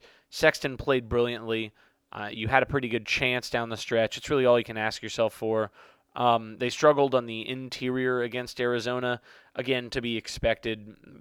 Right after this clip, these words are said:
they don't really have the bodies like that. Uh, they certainly don't have the bodies to, you know, run up into guys like Ayton Ristich. So, uh, not an enormously surprising result, but just a, a great game to watch, fun game to watch.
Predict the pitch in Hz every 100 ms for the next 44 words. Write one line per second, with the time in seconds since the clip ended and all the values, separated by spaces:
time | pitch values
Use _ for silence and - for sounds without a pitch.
0 | 117 127 127 117 113 104 110 104 98 104
1 | 104 107 104 110 107 - 110 107 - 101
2 | 95 92 107 135 117 113 110 104 107 107
3 | 107 101 - - - _ _ - 120 113
4 | 107 104 107 101 107 113 104 117 107 92
5 | 107 104 101 101 95 - 101 95 98 95
6 | 95 95 95 - _ _ - - 123 113
7 | 110 107 95 131 139 156 165 - 131 127
8 | 123 123 123 127 123 120 113 - 117 117
9 | 117 113 110 110 107 110 110 - 104 101
10 | 101 139 - 143 143 143 143 - _ _
11 | _ - 113 156 185 143 156 117 127 113
12 | - - 139 120 107 98 87